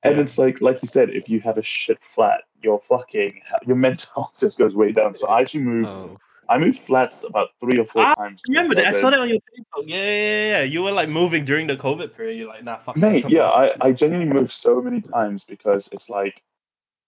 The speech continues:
Speaker 1: well, honestly, to be fair, my first flat that was in London, it was,
Speaker 2: Mm.
Speaker 1: I could walk to work, and that, that was, like, a blessing already. I was, like, a twenty-minute walk away. But it
Speaker 2: Mm.
Speaker 1: didn't have a living room, so a lot of the cheap
Speaker 2: Mm.
Speaker 1: landlords there, they convert the living room to another bedroom.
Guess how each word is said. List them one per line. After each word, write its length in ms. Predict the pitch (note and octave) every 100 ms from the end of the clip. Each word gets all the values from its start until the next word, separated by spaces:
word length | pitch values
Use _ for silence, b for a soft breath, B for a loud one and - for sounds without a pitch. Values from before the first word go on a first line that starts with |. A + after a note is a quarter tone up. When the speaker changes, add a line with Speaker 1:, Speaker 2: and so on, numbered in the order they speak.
| -
Speaker 1:
well, 220 | C4 - - _
honestly, 400 | - D3 C#3 G2+ F#2
to 80 | A2+
be 100 | A#2
fair, 160 | A2+ G#2+
my 140 | G#2
first 300 | - A#2+ -
flat 180 | G#2+ - _ _
that 60 | G2+
was 100 | G2+
in 140 | G2
London, 440 | G#2+ G#2 G2 G2+ A2 _ _ _ -
it 60 |
was, 120 | G2+ C3+
Speaker 2:
Mm. 160 | B2+ A2
Speaker 1:
I 120 | G#2
could 140 | G2
walk 300 | G#2+ A#2 A#2+ -
to 80 | A2
work, 360 | G#2+ - - _ _ -
and 180 | G#2+ A2+
that, 220 | G#2+ G#2
that 120 | A2
was, 160 | G#2+ G2+
like, 80 | G2+
a 40 |
blessing 420 | F#2 G#2+ - F#2+
already. 240 | G2 G2+ G#2+
I 40 |
was, 100 | G2+
like, 100 | A2
a 120 | - -
twenty-minute 340 | A2+ G2+ G2
walk 200 | G#2 -
away. 240 | - - - _ _ _ _
But 120 | A#2 A2
it 120 | A2+
Speaker 2:
Mm. 40 |
Speaker 1:
didn't 220 | C3 C3+ B2
have 160 | B2
a 40 | G2
living 280 | G#2 G#2+ A#2+
room, 220 | D3 G3+ _ -
so 320 | - G#2 G#2+
a 20 |
lot 200 | A2+ A#2
of 60 | -
the 80 | A#2+
cheap 400 | - - C3 A2 -
Speaker 2:
Mm. 200 | B2+ A#2+
Speaker 1:
landlords 480 | A2+ A2 A2 B2+ -
there, 280 | - - - - - _ _ -
they 80 | G#4+
convert 500 | A2+ G2+ A2+ G#2+ -
the 60 |
living 220 | G#2 G2+ G#2
room 180 | G2 F#2+
to 140 | G2+
another 280 | G2+ G#2 G2+
bedroom. 360 | G2+ F2+ C3+